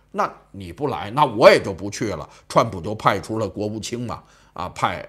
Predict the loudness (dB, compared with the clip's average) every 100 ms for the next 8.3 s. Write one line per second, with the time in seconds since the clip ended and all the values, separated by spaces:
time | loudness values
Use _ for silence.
0 | _ -10 -10 -10 -12 -12 -14 -20 _ _
1 | _ 2 4 6 6 6 4 0 -4 -6
2 | -8 -6 -2 -2 -4 -4 -6 -4 -6 -6
3 | -8 -10 -10 -10 -8 -8 -8 -8 -8 -10
4 | -10 -12 -14 -14 -16 -16 -18 _ -20 -20
5 | 2 2 4 6 8 10 12 12 10 4
6 | 2 6 6 6 4 2 0 2 8 8
7 | 8 2 2 2 0 -2 -2 2 2 2
8 | 0 -2